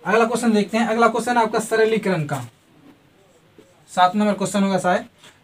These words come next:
तो यहाँ पे देखिएगा क्वेश्चन है आपका छः गुना पाँच प्लस नौ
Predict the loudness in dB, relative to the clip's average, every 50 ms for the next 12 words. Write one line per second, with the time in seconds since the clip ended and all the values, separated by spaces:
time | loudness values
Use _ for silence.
0 | _ -8 -2 0 2 2 4 4 4 4 4 4 2 2 2 2 0 0 0 0
1 | 0 -2 -4 0 2 2 2 4 2 2 0 0 0 2 2 2 2 0 -4 -12
2 | -20 -20 _ _ -18 -18 -18 _ _ _ _ _ _ _ _ _ _ _ _ _
3 | _ _ -14 -6 0 2 2 4 2 2 0 0 2 2 0 0 -2 -8 -12 _
4 | _ _ _ _ _ _ _ _ _ _ _ _ _ _ _ _ _ _ _ _
5 | _ _ _ _ _ _ _ _ _ _ _ _ _ _ _ _ _ _ _ _
6 | _ _ _ _ _ _ _ _ _ _ _ -6 -2 0 2 2 0 -2 -4 -8
7 | -10 -12 -18 -20 -20 _ _ -20 -20 _ _ _ _ _ _ _ _ _ _ _
8 | -20 -12 -4 -2 0 2 2 2 2 0 -2 -10 -12 -14 -18 _ _ _ _ _
9 | _ _ -20 _ _ _ _ _ _ _ _ _ _ _ _ _ _ _ _ _
10 | -6 -2 2 4 4 4 4 2 -2